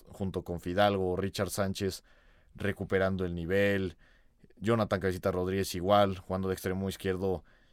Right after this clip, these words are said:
y entrando al centro. O sea, el Tan Ortiz ha armado una máquina casi perfecta. Yo no veo casi posibilidad de que alguien le pueda ganar, pero ojalá, ojalá, ojalá alguien pueda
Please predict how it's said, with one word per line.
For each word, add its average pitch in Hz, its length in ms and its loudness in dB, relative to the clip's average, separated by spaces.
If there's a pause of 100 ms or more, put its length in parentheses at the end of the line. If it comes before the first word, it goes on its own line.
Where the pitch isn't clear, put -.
(120)
y 98 120 -2
entrando 98 640 2
al 87 120 0
centro. 101 480 -2 (440)
O 117 80 0
sea, 143 220 8 (420)
el 120 140 6
Tan 185 160 10
Ortiz 160 320 6
ha 175 60 12
armado 143 360 8
una 135 220 4
máquina 123 380 2
casi 113 220 -2
perfecta. - 640 -6
Yo 113 140 0
no 131 140 2
veo 120 580 6 (220)
casi 113 240 0
posibilidad 98 560 0
de 113 120 0
que 98 80 -2
alguien 110 200 0
le 98 80 -2
pueda 113 180 2
ganar, 107 280 2
pero 98 220 2
ojalá, 101 500 6
ojalá, 104 460 4
ojalá 104 440 2 (840)
alguien 110 340 2
pueda 95 460 0